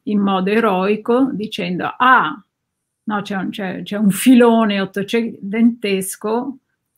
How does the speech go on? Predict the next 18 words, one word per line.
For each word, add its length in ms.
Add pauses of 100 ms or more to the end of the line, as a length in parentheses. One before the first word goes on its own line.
(140)
scritto 560
da 180
autori 460
ebrei, 680 (880)
cosiddetta 920 (120)
il 180
contributo 800
ebraico 640
alla 180
civiltà 640
occidentale, 1120
in 180
cui 260
c'è 120
un'appropriazione 840
positiva 640
della 220
leggenda, 840